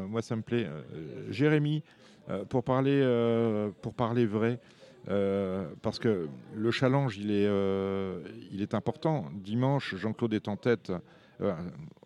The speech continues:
au départ, sera en tête du Grand National, euh, des amateurs avec Flamme Nantaise. Il devance Pascal Garot avec Furioso Flini. Les données du problème sont assez simples, il faut pra-,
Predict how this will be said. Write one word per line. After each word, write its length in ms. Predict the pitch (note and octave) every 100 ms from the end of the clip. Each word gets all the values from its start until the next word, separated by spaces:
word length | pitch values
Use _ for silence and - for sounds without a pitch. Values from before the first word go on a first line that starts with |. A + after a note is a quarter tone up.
| - - -
au 60 |
départ, 400 | G#2 A2 B2+ A2
sera 220 | - - G2
en 120 | G#2
tête 280 | D3+ C#3 E2+
du 240 | E2+ F#2+
Grand 140 | F2+
National, 440 | G#2 G2 A2 G#2+ G#2
euh, 500 | G2 F#2 F#2 F2 E2+
des 180 | E2 E2+
amateurs 520 | F2 F2 C#3+ F#3 G3+
avec 260 | F#2 F#2 F#2
Flamme 240 | G#2 F#2+
Nantaise. 540 | F2+ F2 - C#3 F#3+ D3+ - - - - -
Il 140 | A#2+
devance 600 | B2+ B2 A#2+ B2 A2 - G#2
Pascal 300 | A2 G2+ A2
Garot 400 | G2 G2+ G#2+ F#3 B3 - -
avec 240 | G2+ G2
Furioso 420 | - G#2+ A2 G2+ G2+
Flini. 480 | - G#2 B2 F#3 - - - - - -
Les 100 | A2
données 220 | B2+ B2+
du 140 | A#2+
problème 260 | - B2 C3
sont 200 | A#2 A2
assez 180 | G#2+ A2
simples, 320 | - D3+ D#3+
il 40 |
faut 160 | - G#2
pra-, 160 | -